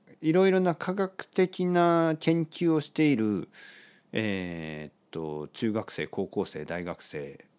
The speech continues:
あと大人、大人のグループもいましたね。エムピー、エヌピーオー法人とか、なんかその、ちょっとボランティアみたいな人たちで、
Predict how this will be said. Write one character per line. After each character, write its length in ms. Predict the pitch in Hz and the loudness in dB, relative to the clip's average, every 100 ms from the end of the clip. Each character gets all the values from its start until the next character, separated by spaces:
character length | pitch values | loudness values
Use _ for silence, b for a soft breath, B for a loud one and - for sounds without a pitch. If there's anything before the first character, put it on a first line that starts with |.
| _ _ | _ _
あ 120 | 113 | -6
と 140 | - 87 | -4 -4
大 100 | 110 | 8
人、 380 | 156 131 107 - _ _ | 10 10 6 -2 _ _
大 80 | 131 | 0
人 260 | 202 214 | 4 6
の 140 | 214 196 | 6 8
グ 120 | 190 | 10
ル 100 | 190 139 | 12 10
ー 40 | |
プ 100 | - | 8
も 140 | 80 78 | -6 -4
い 60 | |
ま 120 | 87 | -2
し 100 | 95 | -2
た 80 | - | -6
ね。 180 | 76 - | -14 -4
エ 80 | 117 | 2
ム 160 | 131 135 | 4 4
ピ 460 | - 127 123 - - | 4 6 6 2 2
ー、 60 | |
エ 60 | 131 | 8
ヌ 140 | 156 | 8
ピ 300 | 156 151 143 | 8 6 8
ー 60 | 139 | 6
オ 180 | 117 - | 4 0
ー 20 | _ _ _ | _ _ _
法 280 | - 131 95 | 0 0 0
人 200 | 78 - _ - | -4 -14 _ -20
と 100 | - | -8
か、 160 | 95 | -6
な 80 | 87 | -6
ん 40 | 87 | -10
か 60 | |
そ 100 | - | -14
の、 100 | 87 | -14
ち 120 | - | -8
ょ 20 | 156 | -4
っ 20 | |
と 80 | 107 | 0
ボ 120 | 131 | 6
ラ 100 | 160 | 6
ン 80 | 131 | 6
テ 80 | 95 | -2
ィ 40 | |
ア 20 | |
み 100 | 85 | -6
た 120 | 76 69 | -10 -14
い 40 | |
な 60 | - | -16
人 220 | - - | -12 -12
た 100 | 82 | -10
ち 120 | - | -4
で、 280 | 101 90 | -2 -2